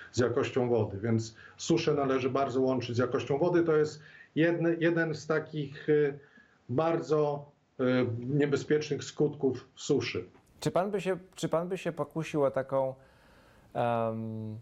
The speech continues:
Speaker 2: o taką hipotezę, że tak naprawdę korzystając w sposób nieodpowiedzialny z wody przez ostatnie, y, trzydzieści, czterdzieści lat, tak naprawdę, y, zdewastowaliśmy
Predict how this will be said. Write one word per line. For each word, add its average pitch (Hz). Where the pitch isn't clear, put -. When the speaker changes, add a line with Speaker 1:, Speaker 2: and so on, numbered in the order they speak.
Speaker 2:
o 131
taką 143
hipotezę, 131
że 123
tak 117
naprawdę 123
korzystając 120
w -
sposób 120
nieodpowiedzialny 127
z 107
wody 110
przez 101
ostatnie, 107
y, 73
trzydzieści, 120
czterdzieści 120
lat, 127
tak 120
naprawdę, 123
y, 135
zdewastowaliśmy 131